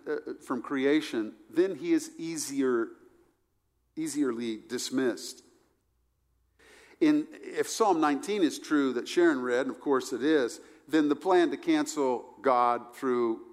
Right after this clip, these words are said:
separating him from creation is hopeless. "The heavens declare the glory of God. The firmament showeth his handiwork. Day unto day it utters with its speech, and there's no place on earth where its voice is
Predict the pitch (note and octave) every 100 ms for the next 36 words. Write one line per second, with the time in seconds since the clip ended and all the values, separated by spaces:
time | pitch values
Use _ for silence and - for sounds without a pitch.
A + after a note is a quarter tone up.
0 | _ - D#3 C#3 C3 A2+ A#2+ A#2 A#2 F#2+
1 | A#2+ A2 A2 G#2 C3 G#2+ G#2+ C3+ C3+ C#3
2 | A#2+ E2+ - - - C3+ A2+ C#3 D3 C#3
3 | A2+ - B2 - D3+ F3 D3 B2+ B2 A#2+
4 | A#2+ A#2+ A2+ A#2+ D3 D#3+ B2+ - - -
5 | A#2+ - D#3 C#3+ A#2+ - D3+ C3 C3+ B2+
6 | - _ - C3 B2 - - _ - C3
7 | D3+ D#3 B2 A2+ G2+ G2 A2+ D#3+ F#3 C#3+
8 | C3 C3 D#3 D#3+ B2 G2+ - - C3+ C3+
9 | C3 C#3 C#3+ C3 A#2+ C3 B2+ C3 - A#2
10 | B2+ C3 - D3+ C#3+ C3+ - - - D3
11 | C3 B2+ C3 C#3 C#3 C3+ B2 C3+ A#2+ A#2+
12 | D#3 D#3 C3 - - - C3 B2 A#2+ A2
13 | - A#2 C3+ A#2+ G#2+ - - _ _ -
14 | A#2 A2+ G#2+ G#2